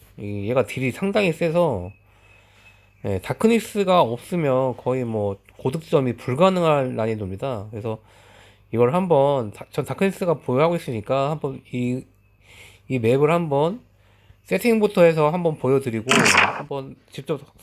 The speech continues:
직접 점수를 어떻게 올리는지 보여드릴게요. 자, 먼저 세팅 방법입니다. 세팅 방법.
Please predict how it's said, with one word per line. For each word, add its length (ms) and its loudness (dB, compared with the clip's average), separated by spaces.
직접 560 4
점수를 600 -2
어떻게 320 0
올리는지 340 2
보여드릴게요. 840 -2
자, 120 -4
먼저 520 2
세팅 600 0
방법입니다. 520 -2
세팅 220 -6
방법. 460 -2